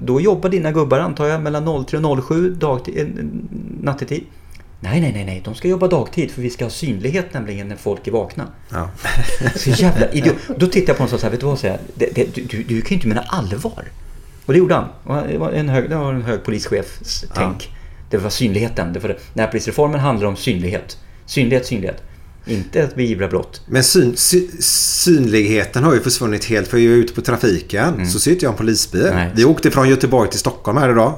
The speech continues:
Speaker 1: Mm.
Speaker 2: Inte en polis.
Speaker 1: Spot the cop brukar jag säga till folk när jag håller föredrag. Lek leken spot the cop.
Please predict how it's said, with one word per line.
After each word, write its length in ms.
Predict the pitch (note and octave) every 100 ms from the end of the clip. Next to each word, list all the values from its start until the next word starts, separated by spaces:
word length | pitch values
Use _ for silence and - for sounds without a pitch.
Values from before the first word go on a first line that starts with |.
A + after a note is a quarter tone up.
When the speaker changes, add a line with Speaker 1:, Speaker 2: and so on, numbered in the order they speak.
| -
Speaker 1:
Mm. 100 | F#2+
Speaker 2:
Inte 100 | F2
en 60 | A2+
polis. 380 | A2+ G2+ A2+ - -
Speaker 1:
Spot 200 | E3 -
the 60 |
cop 340 | D#3 - - -
brukar 220 | B2 A#2+
jag 80 | G#2
säga 180 | G#2
till 120 | G2 G2
folk 200 | G2+ G2
när 40 |
jag 20 |
håller 120 | G2+ G2+
föredrag. 380 | G2+ F#2+ G#2 - - - -
Lek 280 | D#3+ F#3+
leken 320 | D#3+ B2 B2+ A2+
spot 380 | - C3 -
the 60 | -
cop. 320 | - - -